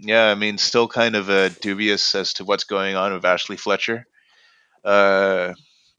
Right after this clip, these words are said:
we are coming up around the halfway mark, I think, of his, uh, sorry, we're going, coming around the halfway mark of the season, and his loan expires. Was it in June or is it July?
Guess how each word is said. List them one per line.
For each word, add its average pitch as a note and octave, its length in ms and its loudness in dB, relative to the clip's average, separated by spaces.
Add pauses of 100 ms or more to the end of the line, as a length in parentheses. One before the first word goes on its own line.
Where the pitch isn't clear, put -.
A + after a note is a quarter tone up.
(160)
we A#2 160 2
are A#2+ 140 10
coming A#2 300 2
up G#2+ 200 4
around F#2+ 320 2
the F2+ 80 -4
halfway F2 640 -4
mark, E2 300 -6
I D2 60 -10
think, F2 200 -14
of D#2+ 80 -10
his, - 400 -8 (260)
uh, D#2+ 120 -12 (300)
sorry, E2+ 300 -4
we're E2 140 -20
going, G#2 300 -4
coming G#2+ 180 0
around G2+ 200 0
the E2+ 60 -8
halfway F#2 280 -4
mark F2 200 -8
of - 80 -20
the - 60 -16
season, F#2 540 -12 (600)
and F#2 220 -8
his F#2 300 -6
loan G2 260 2
expires. F2 720 -4
Was G2+ 200 -8
it G2+ 80 -8
in F#2 140 -16
June C3 260 -8
or D#3+ 100 -6
is A2+ 140 -6
it F2+ 80 -14
July? G#1 260 -12